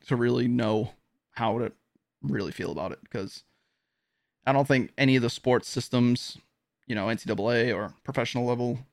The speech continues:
I don't think they really know they're prepared for anything like that. Um, and the science of the whole,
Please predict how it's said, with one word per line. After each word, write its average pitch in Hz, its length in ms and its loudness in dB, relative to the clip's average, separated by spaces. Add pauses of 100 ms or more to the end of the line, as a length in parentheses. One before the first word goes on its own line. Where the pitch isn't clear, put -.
I 120 60 -4
don't 120 80 0
think 123 100 0
they 120 60 2
really 117 180 2
know 117 300 -2
they're 123 100 -2
prepared 120 500 0 (140)
for 131 180 2
anything 135 280 0
like 139 160 -2
that. 147 280 -4 (960)
Um, 117 460 -2 (1700)
and 123 480 2
the 107 100 -8
science 120 420 0
of 113 120 -2
the 110 80 -2
whole, 113 320 -2